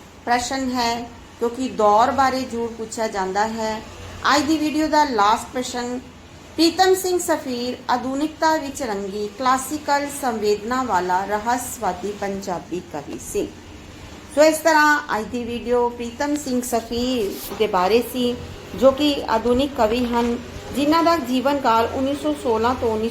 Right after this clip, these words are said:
ਸੌ ਨੜਿਨਵੇਂ ਈਸਵੀ ਤੱਕ ਦਾ ਹੈ। ਤੇ ਉਹਨਾਂ ਦਾ ਜੋ ਜਨਮ ਹੈ, ਚੌਦਾਂ ਅਪ੍ਰੈਲ ਉੱਨੀ ਸੌ ਸੋਲਾਂ ਨੂੰ ਪਿੰਡ ਮਲਕਪੁਰ, ਜ਼ਿਲ੍ਹਾ ਰਾਵਲਪਿੰਡੀ ਵਿੱਚ ਹੋਇਆ। ਉਹਨਾਂ ਨੇ ਐਲ ਐਲ ਬੀ ਕੀਤੀ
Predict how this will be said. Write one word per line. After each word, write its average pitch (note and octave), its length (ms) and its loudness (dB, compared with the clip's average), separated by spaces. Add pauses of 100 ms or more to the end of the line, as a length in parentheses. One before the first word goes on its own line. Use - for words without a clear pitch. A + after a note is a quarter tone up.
ਸੌ A#3 120 2
ਨੜਿਨਵੇਂ G#3 540 -2
ਈਸਵੀ G3 400 -2
ਤੱਕ G#3+ 140 -2 (100)
ਦਾ A3 160 4
ਹੈ। A#3 460 0 (300)
ਤੇ D4 280 8
ਉਹਨਾਂ D#4+ 500 4
ਦਾ C#4 240 2
ਜੋ A3 180 -2
ਜਨਮ A#3+ 480 -2
ਹੈ, A#3+ 260 0
ਚੌਦਾਂ G#3 480 -2
ਅਪ੍ਰੈਲ G#3+ 320 0
ਉੱਨੀ A3 220 -6
ਸੌ A3+ 100 -2 (100)
ਸੋਲਾਂ G#3 320 0
ਨੂੰ A3 180 -2 (120)
ਪਿੰਡ D4 220 0
ਮਲਕਪੁਰ, G3+ 760 -2
ਜ਼ਿਲ੍ਹਾ G3 340 -2
ਰਾਵਲਪਿੰਡੀ G3+ 580 0
ਵਿੱਚ A#3 260 -6
ਹੋਇਆ। A3+ 360 2 (460)
ਉਹਨਾਂ A#3+ 220 4
ਨੇ A#3+ 220 2
ਐਲ G#3 180 2
ਐਲ A#3 180 4
ਬੀ A#3+ 160 -2
ਕੀਤੀ A#3 540 -2